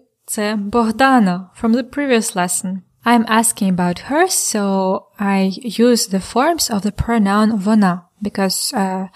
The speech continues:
I'm talking about her. So I say, "Як її звати?" What is her name?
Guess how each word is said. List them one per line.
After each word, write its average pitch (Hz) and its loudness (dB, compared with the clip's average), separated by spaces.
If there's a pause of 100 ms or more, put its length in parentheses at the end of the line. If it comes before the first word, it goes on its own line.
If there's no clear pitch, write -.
(300)
I'm 196 0
talking 247 4
about 190 2 (280)
her. 185 2 (400)
So - -4
I 196 0
say, 196 2
"Як 208 2 (100)
її 247 2
звати?" 180 -2 (140)
What 214 -2
is - -6
her 294 2
name? 185 4